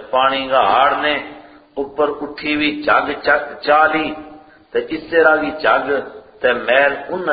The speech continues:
چیزاں پر بھی وے جنہاں نال لوگ گینوں یا دوجی چیز بنان واسطے اگ مت پاویں۔ اللہ تعالیٰ اس طرح حق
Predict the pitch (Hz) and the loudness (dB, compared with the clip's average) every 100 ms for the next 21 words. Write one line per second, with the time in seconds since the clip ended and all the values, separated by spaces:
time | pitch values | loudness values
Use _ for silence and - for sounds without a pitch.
0 | 139 135 123 135 131 127 131 113 123 131 | -4 -6 -4 -2 0 -2 -2 2 4 2
1 | - - - - - 127 135 131 127 127 | 0 -10 -18 -16 -10 -4 -2 2 2 2
2 | 117 123 135 127 127 139 143 131 - - | 0 2 2 0 -2 0 0 -4 -10 -20
3 | - - 110 127 - 135 139 143 - 143 | -20 -8 0 0 0 -6 -6 -8 -6 -6
4 | 139 117 127 135 139 135 135 - 131 127 | -6 -4 0 2 2 2 2 0 0 0
5 | - - - - 151 151 143 139 - - | -2 -14 -10 0 2 2 -2 -2 -2 -2
6 | 131 131 131 127 - - - - _ _ | 2 2 0 -4 -8 -18 -20 -20 _ _
7 | 87 107 113 - 127 139 139 - 131 - | -10 0 0 2 2 4 2 -2 -10 0
8 | 139 135 139 135 - - - 156 | 2 4 2 0 -10 -12 0 0